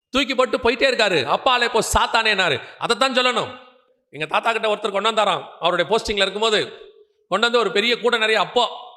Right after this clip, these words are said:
பழங்கள்லாம் கொண்டு வந்து, "ஐயா உங்களை பார்க்க வந்தேனாராம்." அவர் சொன்னாராம், "நீ உள்ள வா, கூடைய வெளியே வையினாராம்."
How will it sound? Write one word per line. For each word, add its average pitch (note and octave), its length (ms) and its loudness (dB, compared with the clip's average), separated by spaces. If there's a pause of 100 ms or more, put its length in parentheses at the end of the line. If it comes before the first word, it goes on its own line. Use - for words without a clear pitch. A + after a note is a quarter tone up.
(140)
பழங்கள்லாம் A3+ 420 2
கொண்டு A3 180 -2
வந்து, A#3 580 0
"ஐயா A#3 200 0
உங்களை G#3+ 200 0
பார்க்க A#3 340 0
வந்தேனாராம்." G3+ 380 0
அவர் F3 140 0
சொன்னாராம், A3+ 400 0 (220)
"நீ G#3+ 160 -2
உள்ள B3 220 0
வா, B3 280 0
கூடைய B3+ 220 0
வெளியே A3 180 2
வையினாராம்." D#3+ 500 -4